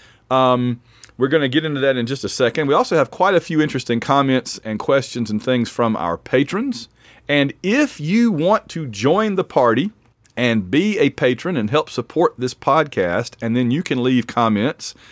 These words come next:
and questions and things for on the air or not, uh, then go to w w w dot b five review dot com, w w w dot b five review dot com, and click to be, click on the Become a Patron box, and you can sign up,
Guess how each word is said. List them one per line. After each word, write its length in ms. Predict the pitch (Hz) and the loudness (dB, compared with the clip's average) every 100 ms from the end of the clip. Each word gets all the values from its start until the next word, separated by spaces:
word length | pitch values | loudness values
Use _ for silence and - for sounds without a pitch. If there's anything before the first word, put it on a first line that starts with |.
| - _ - | -20 _ -2
and 460 | 117 113 107 101 | 0 2 0 -4
questions 680 | - 139 127 - 123 175 180 | -4 0 0 0 -2 0 -2
and 240 | - 107 - | -2 -4 0
things 240 | 131 120 | 0 0
for 220 | - 104 | 0 0
on 160 | 90 113 | 0 0
the 160 | 104 | 0
air 300 | 82 98 143 | 0 0 2
or 160 | 143 104 | 0 0
not, 340 | 95 113 208 _ _ _ _ | 0 0 -2 _ _ _ _
uh, 320 | 117 113 113 - | 0 4 2 2
then 240 | 135 135 | 0 2
go 180 | 147 165 | 2 2
to 60 | |
w 260 | 131 185 220 | 2 0 2
w 220 | 190 190 | 2 2
w 260 | 143 147 151 | 2 2 2
dot 300 | 110 - 92 | 2 0 0
b 160 | 165 | 0
five 480 | 196 165 156 151 131 | 0 2 2 4 2
review 380 | 127 117 131 135 | 0 -2 -2 0
dot 240 | 123 117 | 2 0
com, 400 | - 101 87 90 | -2 -2 0 0
w 200 | 87 185 | 0 2
w 220 | 196 190 165 | 2 2 2
w 260 | 135 135 | 0 2
dot 300 | 101 92 87 | 0 0 0
b 160 | 127 180 | -2 0
five 340 | - 151 143 | 0 2 2
review 240 | 127 120 131 | 0 0 2
dot 240 | 123 139 | 0 0
com, 440 | 117 95 87 135 - _ _ _ - | 0 0 0 -4 -8 _ _ _ -2
and 280 | 120 110 | 0 0
click 400 | - - 202 - | -2 -2 -2 -2
to 180 | - 160 | -6 -4
be, 200 | 110 117 110 - | -2 -2 -4 -4
click 260 | - - | -2 0
on 140 | 160 147 | 0 0
the 100 | 117 | 0
Become 400 | 95 - 175 170 | 0 0 0 -2
a 60 | |
Patron 460 | - 156 147 - 98 | 0 0 0 -2 -2
box, 420 | 90 113 - - - | 2 2 0 -6 -8
and 160 | 107 | -4
you 120 | 117 | -4
can 200 | 143 104 | -4 -6
sign 460 | 98 - 131 120 104 | -6 -2 0 2 2
up, 280 | 135 202 | 0 -2